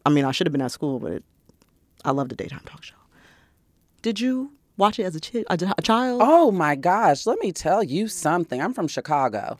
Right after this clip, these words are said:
Speaker 1: Okay.
Speaker 2: Okay? And when I was a child,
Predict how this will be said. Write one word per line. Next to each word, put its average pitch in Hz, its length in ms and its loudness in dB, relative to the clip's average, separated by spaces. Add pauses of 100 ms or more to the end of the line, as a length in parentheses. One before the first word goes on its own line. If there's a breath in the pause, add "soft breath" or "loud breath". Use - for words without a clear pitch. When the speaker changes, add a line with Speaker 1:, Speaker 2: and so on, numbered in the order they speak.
Speaker 1:
Okay. - 200 4
Speaker 2:
Okay? 170 360 6 (420 loud breath)
And 175 160 6
when 165 100 4
I 226 140 6
was 254 140 2
a 190 40 0
child, 156 560 6